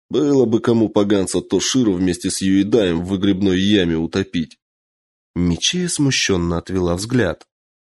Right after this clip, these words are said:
«Ладно, не переживай». Тару любяще похлопал сестру по плечу, едва не добавив к ее травмам еще и выбитые из суставов кости.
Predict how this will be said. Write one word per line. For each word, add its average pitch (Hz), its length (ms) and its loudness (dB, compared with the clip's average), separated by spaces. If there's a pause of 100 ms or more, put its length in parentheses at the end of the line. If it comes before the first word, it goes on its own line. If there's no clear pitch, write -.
(200)
«Ладно, 101 480 4
не 87 160 2
переживай». 95 840 2 (600)
Тару 180 320 0
любяще 175 540 0
похлопал 101 520 0
сестру 92 360 -4
по 82 140 -4
плечу, 85 520 -2
едва 85 420 0
не 170 120 2
добавив 135 520 0
к - 60 -4
ее 92 220 2
травмам 110 500 -2
еще 85 440 -2
и 160 180 -4
выбитые 101 560 0
из 90 100 -4
суставов 85 600 -4
кости. 90 480 -2